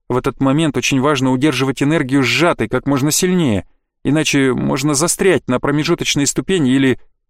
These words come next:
даже разрушить сосуд души", проговорил Эдван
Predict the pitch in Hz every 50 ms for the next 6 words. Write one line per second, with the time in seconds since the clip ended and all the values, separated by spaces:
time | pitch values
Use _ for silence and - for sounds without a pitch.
0 | _ _ - 123 123 113 127 127 123 131 156 147 175 208 220 160 - 147 120 -
1 | - 156 - - 170 139 113 120 160 - - - 127 95 - - _ _ _ _
2 | _ _ _ _ _ _ _ _ - 131 120 113 120 120 127 123 117 127 170 185
3 | 151 147 156 147 120